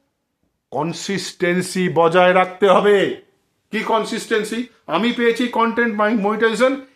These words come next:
এবং আমার ওয়াইফও পেয়ে গেছে কনটেন্ট মনিটাইজেশন। শুধু কটা জিনিস খেয়াল রাখতে হবে,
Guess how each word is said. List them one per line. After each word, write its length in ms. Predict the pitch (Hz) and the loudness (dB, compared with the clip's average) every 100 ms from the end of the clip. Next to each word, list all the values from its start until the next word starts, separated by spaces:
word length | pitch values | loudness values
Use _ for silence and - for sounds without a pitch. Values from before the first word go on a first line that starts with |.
| _ | _
এবং 280 | 151 196 196 | -2 0 2
আমার 240 | 180 190 - | 2 2 0
ওয়াইফও 440 | 170 190 214 247 | 2 2 4 4
পেয়ে 240 | 233 202 180 | 4 0 0
গেছে 220 | 160 156 | -2 -4
কনটেন্ট 460 | 147 143 139 127 117 | -4 -4 -2 -4 -4
মনিটাইজেশন। 540 | 120 113 104 92 90 78 _ _ _ _ _ _ _ _ _ _ _ _ _ _ _ | -4 -6 -6 -8 -14 -18 _ _ _ _ _ _ _ _ _ _ _ _ _ _ _
শুধু 260 | - 175 226 226 | -12 -4 -4 -2
কটা 280 | 202 208 233 | 0 2 0
জিনিস 320 | 226 220 - | 0 -2 -2
খেয়াল 220 | 180 175 | 0 2
রাখতে 280 | 156 151 127 | 0 -2 -6
হবে, 220 | 95 87 | -6 -10